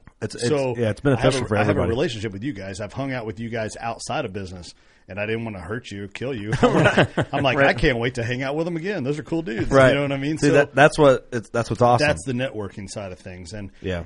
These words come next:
Speaker 2: and, and in, in, you know, like, the photography game, I've met people that are like, "Well, how come this photo was better than that guy's photo, but that guy's got more likes to it?"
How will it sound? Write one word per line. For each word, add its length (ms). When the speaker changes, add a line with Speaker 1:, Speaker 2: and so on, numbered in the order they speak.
Speaker 2:
and, 260
and 140
in, 240
in, 320
you 380
know, 140
like, 200
the 80
photography 600
game, 300
I've 160
met 200
people 320
that 100
are 80
like, 200
"Well, 280
how 120
come 340
this 140
photo 320
was 180
better 340
than 160
that 180
guy's 300
photo, 440
but 120
that 180
guy's 280
got 200
more 180
likes 340
to 160
it?" 120